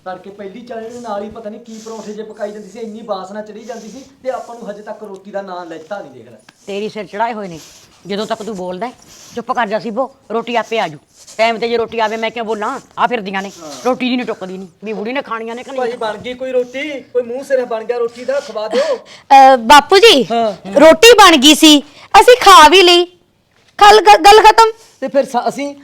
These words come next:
Speaker 1: ਅਸੀਂ ਤਾਂ ਖਾਣੀ ਆ, ਸਾਨੂੰ ਵੀ ਤਾਂ ਪੁੱਛੋ ਰੋਟੀ।
Speaker 3: <laughs> ਫਿਰ ਤੁਸੀਂ ਜੇ ਖਾਣੀ ਆ, ਭਈ ਬੇਬੇ ਨੂੰ ਕਦੋਂ ਬਣਾ ਦੂਗੀ?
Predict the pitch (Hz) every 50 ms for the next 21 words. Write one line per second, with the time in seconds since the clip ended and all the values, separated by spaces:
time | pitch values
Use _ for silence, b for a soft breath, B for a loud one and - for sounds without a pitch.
0 | _ _ - 240 233 233 285 277 311 - - 220 247 262 269 269 277 285 277 -
1 | 254 240 240 269 277 311 320 294 277 285 277 - - 262 277 277 269 269 - 277
2 | 311 330 381 - - - - - 466 453 466 480 480 453 370 440 392 480 480 -
3 | - 381 370 370 381 415 415 415 415 403 - - - - - 466 427 415 370 285
4 | 370 370 359 269 359 349 359 403 381 427 440 466 480 453 440 466 415 427 453